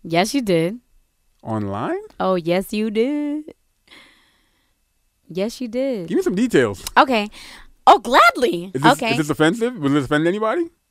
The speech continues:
Speaker 1: No.
Speaker 2: Am, am, am I
Speaker 1: Well,
Speaker 2: still friends
Speaker 1: they
Speaker 2: with this person?
Speaker 1: No, they dropped you like it was nobody's business when we started dating.
Speaker 2: <laughs>
Speaker 1: Okay.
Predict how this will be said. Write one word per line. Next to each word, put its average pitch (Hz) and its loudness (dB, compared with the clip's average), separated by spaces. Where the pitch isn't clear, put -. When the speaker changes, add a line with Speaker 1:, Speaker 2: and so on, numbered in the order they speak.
Speaker 1:
No. 202 -6
Speaker 2:
Am, 120 -6
am, 120 -6
am 120 -2
I 127 4
Speaker 1:
Well, 247 8
Speaker 2:
still 220 4
friends 147 0
Speaker 1:
they 147 6
Speaker 2:
with 151 0
this 160 0
person? 269 0
Speaker 1:
No, 226 2
they 247 4
dropped 233 6
you 240 -6
like 196 -2
it 214 -2
was 214 -4
nobody's 208 -2
business 185 -6
when 185 -2
we 196 0
started 180 -4
dating. 165 -12
Speaker 2:
<laughs> 147 -6
Speaker 1:
Okay. 202 0